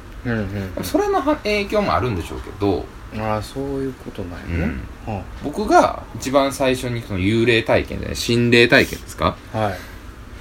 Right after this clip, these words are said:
Speaker 1: い。
Speaker 2: したのが、
Speaker 1: はい。
Speaker 2: それがきっかけなんですけど、僕、
Speaker 1: うん。
Speaker 2: お-、おじいちゃんね、
Speaker 1: うん。
Speaker 2: が会ったことないんですよ。母方のおじいちゃんって。
Speaker 1: うんうんうんうん。
Speaker 2: 生まれる前に死んでるんですよ。
Speaker 1: はいはいはいはい。なんか言うてましたね、
Speaker 2: そうそうそう。
Speaker 1: 前ね。
Speaker 2: で、あのー、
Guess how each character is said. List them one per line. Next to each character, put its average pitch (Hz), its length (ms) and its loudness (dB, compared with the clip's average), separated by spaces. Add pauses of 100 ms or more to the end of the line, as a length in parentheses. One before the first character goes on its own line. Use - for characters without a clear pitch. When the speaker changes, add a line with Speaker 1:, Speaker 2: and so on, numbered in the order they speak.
Speaker 1:
い。 - 20 -12
Speaker 2:
し - 100 -6
た 131 120 6
の 67 140 -2
が、 92 260 6 (100)
Speaker 1:
は 107 300 2
い。 85 40 -12 (120)
Speaker 2:
そ - 220 2
れ 240 80 6
が 214 80 -2
き - 140 -8
っ - 20 -14
か 185 160 -4
け 196 80 6
な 135 100 4
ん - 60 -4
で - 60 -10
す - 100 -12
け - 60 -8
ど、 - 260 -2 (520)
僕、 147 140 2
Speaker 1:
う - 140 0
ん。 - 40 0 (120)
Speaker 2:
お-、 160 60 6
お - 20 4
じ 320 100 8
い 294 60 8
ち - 100 2
ゃ 80 60 2
ん 76 60 -4 (760)
ね、 69 160 -6 (280)
Speaker 1:
う 123 40 2
ん。 101 160 -2 (720)
Speaker 2:
が 92 280 4 (760)
会 120 80 4
っ - 80 -2
た 156 120 4
こ 277 100 0
と 101 100 0
な 78 100 0
い 73 60 -4
ん 73 40 -6
で - 40 -6
す - 120 -8
よ。 - 60 -14 (140)
母 98 220 -2
方 98 240 4
の 90 100 2
お 87 60 2
じ 85 100 0
い 82 40 -2
ち - 100 -10
ゃ - 20 -10
ん - 40 -10
っ - 20 -14
て。 - 160 -14 (220)
Speaker 1:
う 135 60 4
ん 139 60 6
う - 20 6
ん 139 40 6
う 135 40 8
ん 135 80 6
う 127 40 8
ん。 123 100 4
Speaker 2:
生 123 60 4
ま 180 140 6
れ 190 120 8
る 185 80 4
前 208 160 6
に 87 80 0
死 - 160 -2
ん 92 80 4
で 90 80 4
る 90 80 2
ん 85 60 -2
で - 60 -8
す - 100 -12
よ。 120 80 -4
Speaker 1:
は 135 100 6
い 113 60 4
は 113 160 0
い 98 60 -2
は 101 100 -4
い - 20 -2
は 98 180 -4
い。 107 40 -6
な 180 120 4
ん 170 40 2
か 143 80 4
言 160 100 4
う 160 40 -2
て 165 80 -2
ま 156 140 0
し - 60 -6
た 185 60 2
ね、 180 80 6
Speaker 2:
そ 117 100 0
う - 20 0
そ 98 60 -2
う - 20 -2
そ - 60 -2
う。 107 60 -2
Speaker 1:
前 113 100 -4
ね。 - 60 -4
Speaker 2:
で、 170 100 6
あ 156 100 6
の 151 120 0
ー、 143 360 0